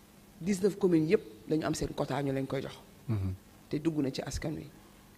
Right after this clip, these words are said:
Speaker 1: Ren jii rek la ñu attribué ci, ci secours pour la Médina, mille yi teg na. Et j'en parle en connaissance de cause ndax Médina laa dëkk.
Speaker 2: Mhm.
Speaker 1: Waaw.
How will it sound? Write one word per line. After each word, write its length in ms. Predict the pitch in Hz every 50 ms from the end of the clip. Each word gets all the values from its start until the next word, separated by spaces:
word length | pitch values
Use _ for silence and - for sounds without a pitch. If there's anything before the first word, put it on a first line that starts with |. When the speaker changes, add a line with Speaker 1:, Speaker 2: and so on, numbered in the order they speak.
| - - 135
Speaker 1:
Ren 240 | 185 220 226 208 180
jii 120 | 202 196
rek 120 | 185 175
la 80 | 185 175
ñu 80 | 185 -
attribué 460 | - 175 - 180 170 160 156 151 151 151
ci, 240 | - 165 160 151 -
ci 120 | - - 175
secours 380 | - 202 180 - 180 160 147 - - - - - - - - - - - - - - -
pour 120 | 202 185
la 140 | 185 165 160
Médina, 440 | 160 160 147 151 143 139 135 143 - - - - - - - - - - -
mille 260 | 160 175 190 202 196 185
yi 80 | 170
teg 180 | - 156 - -
na. 80 | - - - - - - - - - - - - - - - - - - - - - - - -
Et 180 | - 160 160
j'en 200 | 151 156 170 160
parle 280 | 156 - 165 160 175 175
en 120 | 156 147
connaissance 420 | 147 - 147 151 151 - 147 143 131
de 60 | 143
cause 180 | 135 - 151 147
ndax 140 | 156 -
Médina 280 | 139 139 143 151 165 151
laa 120 | 147 147
dëkk. 240 | - - - - - - - - - - - - -
Speaker 2:
Mhm. 100 | 123 104
Speaker 1:
Waaw. 460 | 98 98 95 - - - - - -